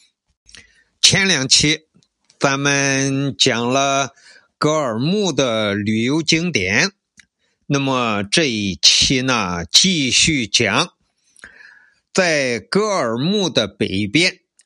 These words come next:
六十公里左右的地方，有一个著名的盐湖，叫察尔汗盐湖。这个盐湖呢，是由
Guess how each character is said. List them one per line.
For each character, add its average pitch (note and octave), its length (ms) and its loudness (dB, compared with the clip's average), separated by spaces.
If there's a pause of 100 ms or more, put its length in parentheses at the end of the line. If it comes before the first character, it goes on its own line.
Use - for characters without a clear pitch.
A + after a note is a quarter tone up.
六 G#3+ 460 0
十 C3 240 0
公 C#3 380 -2
里 B2 200 0
左 A2 360 -2
右 C#3+ 200 0
的 B2+ 140 0
地 D3+ 160 2
方， C#3+ 200 -2 (340)
有 A#2+ 360 0
一 C#3+ 160 0
个 C3 600 -2
著 D3+ 340 0
名 A2+ 320 -2
的 D#3+ 140 0
盐 C3 340 0
湖， - 400 -2 (280)
叫 A2+ 440 2
察 - 400 0
尔 G2+ 180 -4
汗 C#3 380 0
盐 A2+ 300 0
湖。 C#3+ 400 -2 (1200)
这 A3+ 200 2
个 D#3 80 2
盐 D#3 340 0
湖 D3 240 -2
呢， A#2+ 440 0 (220)
是 - 340 4
由 D#3 560 0